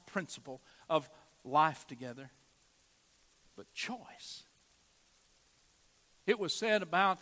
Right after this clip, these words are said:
the United States, still is, that the most segregated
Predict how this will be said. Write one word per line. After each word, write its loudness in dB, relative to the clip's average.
the -6
United 0
States, 0
still 0
is, 0
that -4
the -10
most 4
segregated 2